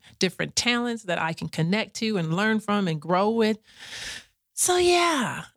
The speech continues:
um, I gotta tell you, it's all about perspective. If, if you haven't listened to Come Up in covid, I wanna con-,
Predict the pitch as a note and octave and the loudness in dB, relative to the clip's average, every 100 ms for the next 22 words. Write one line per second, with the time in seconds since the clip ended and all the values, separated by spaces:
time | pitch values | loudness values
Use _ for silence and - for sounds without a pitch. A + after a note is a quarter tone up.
0 | - C4 C#4 C#4 C4+ B3 - _ B3+ D4 | 0 2 2 2 2 -2 -12 _ 0 4
1 | D4+ D4+ - D4 C4+ E3+ - G#3 A#3 B3+ | 2 2 2 4 4 2 0 -2 0 2
2 | C#4 A#3+ B3 - A3 - A#3+ B3 E3+ D#3+ | 4 4 2 2 -2 0 -4 0 -2 2
3 | F3+ G3+ - F#3 G3 F#3+ A#3+ B3 A3+ A#3 | 0 0 -2 4 4 4 2 2 2 4
4 | G#3+ G#3 - A3 A3 G3+ G3 - A3 A3+ | 2 2 -2 -2 -2 -2 -2 0 2 2
5 | G#3+ B3+ G#3 G3+ F#3+ - G2 | 0 0 2 2 2 2 -2